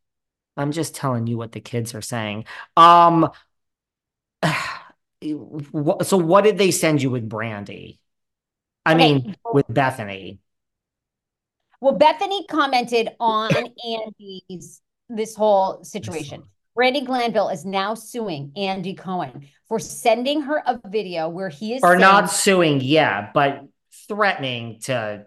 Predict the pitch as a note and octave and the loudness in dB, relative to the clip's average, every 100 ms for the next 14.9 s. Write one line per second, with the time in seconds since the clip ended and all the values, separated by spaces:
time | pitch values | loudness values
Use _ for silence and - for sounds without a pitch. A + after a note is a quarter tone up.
0 | _ - - A2+ F#2+ E2+ G2+ D3 - A#2 | _ -12 -8 -6 -6 -6 -10 -14 -14 -8
1 | G2 A2 - - - _ _ _ _ _ | -6 -8 -10 -14 -20 _ _ _ _ _
2 | _ _ - G3+ F#3+ A3 G#3 A#3+ A#3+ C#4+ | _ _ -12 -10 -4 -2 -2 -2 -6 -8
3 | B3 E3+ E3+ A3+ G3+ B3 C4+ B3+ C#4 B3 | -8 -10 -8 -6 -4 -4 -4 -4 -2 0
4 | A#3 G#3+ G#3+ - A#3 - G#3+ G3 G3 G3 | 2 2 0 -6 -12 -4 0 0 -2 -6
5 | G3 F#3+ F#3 E3 - _ _ _ _ _ | -10 -8 -8 -8 -14 _ _ _ _ _
6 | _ G#3+ D3 A3 A3 G#3 F#3+ G3+ G#3+ A3 | _ -12 0 2 2 -2 -10 -6 -4 -4
7 | G#3+ G#3 F#3 F#3 E3+ E3+ E3+ E3+ - - | -4 -6 -8 -8 -8 -10 -12 -16 -18 -12
8 | G#3+ F#3 E3+ D#3+ _ _ G#3+ - - C4 | -2 0 0 -6 _ _ -16 -16 -6 -2
9 | D#4 C#4 F#3 A3+ E3 - A#3+ E3+ F#3 F3+ | -2 -4 -6 -8 -8 -8 -8 -2 -2 -2
10 | G3+ F#3+ E3+ F3 A#3 A3 D3 G#2 - F3 | -4 -4 -4 -6 -6 -6 -8 -12 -2 0
11 | - F#3+ F3 D#3 E3+ F#3+ G3 A#2 - D#3 | 2 2 0 2 4 6 6 4 0 0
12 | D#3 D#3 D3 G3 D#3 A2+ - C3 C3 - | 0 -2 -2 0 -2 -4 -4 -2 -2 -4
13 | - G3 B3 C4 A#3 E3 D#3+ D#3+ D3+ C#3 | -6 -2 0 0 -2 -2 -2 -4 -2 -4
14 | C3 C3 - - D3 C3+ B2+ A#2+ A#2 | -4 -6 -14 -6 -4 -2 -4 -8 -12